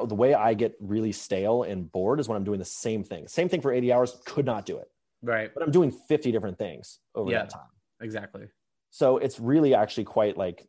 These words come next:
Speaker 1: nice for my A D D self to just bounce from thing to thing. I smoke a bunch of weed and it's great. And I can still work.
Speaker 2: <laughs>
Speaker 1: I'm very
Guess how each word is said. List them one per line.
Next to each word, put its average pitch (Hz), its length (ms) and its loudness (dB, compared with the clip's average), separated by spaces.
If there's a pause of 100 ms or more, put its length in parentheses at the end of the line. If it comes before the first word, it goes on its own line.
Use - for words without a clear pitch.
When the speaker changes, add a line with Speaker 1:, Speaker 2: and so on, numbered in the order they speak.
Speaker 1:
nice 104 300 -4
for 90 320 -10 (340)
my 90 300 -10
A 98 140 -8
D 95 100 -8
D 90 160 -6
self 90 340 -2
to 107 60 -8
just 101 220 -6
bounce 92 260 -2
from 92 180 -6
thing 90 220 -8
to 92 60 -8
thing. - 320 -4 (840)
I 147 40 -4
smoke 202 160 2
a 214 40 2
bunch 233 140 4
of 220 80 4
weed 214 280 0
and - 180 -6
it's 175 80 -4
great. 196 260 4
And - 80 -2
I 160 60 4
can 180 80 -4
still 240 240 4
work. 247 280 6
Speaker 2:
<laughs> - 40 -8
Speaker 1:
I'm 247 160 -2
very 226 140 6